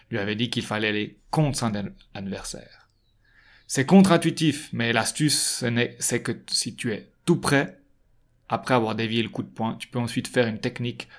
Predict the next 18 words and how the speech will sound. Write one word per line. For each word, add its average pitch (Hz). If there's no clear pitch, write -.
pour 117
immobiliser 123
ton 113
adversaire 110
et 104
pouvoir 107
fuir -
plus -
rapidement. 110
Mais 107
cela, 123
c'est -
pour 110
plus 135
tard, 107
lui 101
dit-il. -
Ok, 151